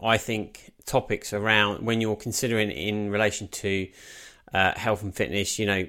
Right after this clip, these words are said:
you, you start off, you, when you've made the decision that you wanna make the change, very motivated, very driven, you know, uh, full of hope, and full of excitement.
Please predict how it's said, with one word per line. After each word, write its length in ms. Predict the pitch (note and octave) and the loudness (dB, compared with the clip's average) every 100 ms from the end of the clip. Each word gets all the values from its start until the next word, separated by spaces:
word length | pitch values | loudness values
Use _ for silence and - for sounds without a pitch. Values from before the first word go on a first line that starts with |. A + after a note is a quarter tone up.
| - | -6
you, 220 | G#2+ A2 - | -8 -8 -6
you 300 | A#2 A2 A2 | -4 -2 -2
start 460 | - D3 C#3 - B2+ | 0 8 8 8 4
off, 360 | A2+ - - - | 2 0 -12 -16
you, 140 | - _ _ - | -16 _ _ -12
when 240 | A2+ A#2+ A2+ | -6 -2 0
you've 160 | A2 | 0
made 260 | A2+ C3 A2+ | 2 4 4
the 80 | A#2 | 0
decision 520 | A2+ G2+ A2+ A2 G#2 | -4 -2 -2 -2 -2
that 100 | G#2 | -2
you 160 | G#2+ G#2 | 0 0
wanna 180 | G#2 | 0
make 240 | G2 G2+ - | 2 0 -2
the 80 | G#2 | -2
change, 560 | C3 G#2+ F#2+ G2+ - - - - - | 2 2 2 -2 -8 -16 -20 -20 -20
very 300 | - C3 A#2+ | 4 6 6
motivated, 880 | A2+ A2+ - G#2+ A2 G#2+ - A#2 G2+ | 6 4 2 2 4 4 2 -2 0
very 260 | A2+ B2 G#2+ | 4 6 4
driven, 800 | - A2+ G2+ G#2+ G#2 G2+ A2+ - | 2 2 4 4 2 0 -6 -6
you 100 | B2 | 0
know, 220 | G#2+ G#2 - - - _ | 2 2 0 -10 -20 _
uh, 160 | - F#2 | 0 0
full 320 | - - C3+ | 0 2 4
of 100 | A#2 | 4
hope, 640 | - - B2 A#2+ - - - | 0 4 6 6 2 -8 -10
and 180 | G#2 | -8
full 200 | G2 C#3 | -2 0
of 80 | A2+ | 2
excitement. 760 | G#2+ - B2 A2+ A2 G#2+ G#2 | 0 0 4 4 4 2 0